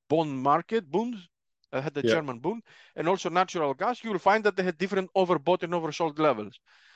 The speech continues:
Speaker 1: So
Speaker 2: Mm-hmm.
Speaker 1: my question was, why does this happen? Why do they have different? 'Cause we've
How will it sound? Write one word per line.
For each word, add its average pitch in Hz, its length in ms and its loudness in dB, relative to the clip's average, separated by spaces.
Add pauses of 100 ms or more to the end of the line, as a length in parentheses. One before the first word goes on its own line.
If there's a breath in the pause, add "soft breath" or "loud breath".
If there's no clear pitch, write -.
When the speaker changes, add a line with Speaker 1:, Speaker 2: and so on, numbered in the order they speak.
(240 soft breath)
Speaker 1:
So 120 80 2
Speaker 2:
Mm-hmm. 170 80 4
Speaker 1:
my 175 100 4
question 240 440 0
was, 220 300 -4 (1300)
why 214 180 0
does 180 220 -4
this 180 160 -6
happen? 165 280 -4
Why 180 140 4
do 185 160 -4
they 185 80 -4
have 175 180 -8
different? 180 360 -2
'Cause 165 180 -2
we've 180 240 2